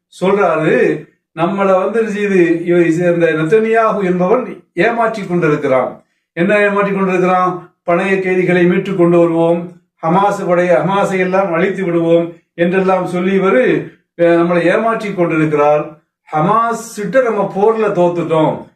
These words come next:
என்பதுதான் உண்மை என்று யாரு, இஸ்ரேலுடைய முன்னாள் படை தளபதிகளில் ஒருவரான அந்த தான் ஹாலு-,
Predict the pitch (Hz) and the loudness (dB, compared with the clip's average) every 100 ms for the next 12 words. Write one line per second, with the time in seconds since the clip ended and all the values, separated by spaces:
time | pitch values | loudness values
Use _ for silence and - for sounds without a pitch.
0 | _ 165 202 214 202 185 190 202 208 - | _ -2 0 2 0 0 2 0 0 -4
1 | 180 214 226 208 180 175 233 214 202 202 | -2 0 0 0 0 0 0 2 4 2
2 | 180 139 127 - _ _ 156 156 226 233 | 0 -2 -4 -12 _ _ -14 -4 0 4
3 | 233 226 202 202 190 247 202 175 202 226 | 4 2 -2 -4 0 2 2 -2 -4 -2
4 | 226 226 - 175 185 226 - 208 202 202 | -2 -4 -4 -2 0 0 -2 -2 0 0
5 | 196 196 170 170 175 175 175 233 214 170 | 0 2 2 2 2 2 2 0 -2 -2
6 | - _ - 170 165 156 180 226 202 175 | -8 _ -4 0 0 0 0 0 -2 -2
7 | 190 190 156 | 0 0 -2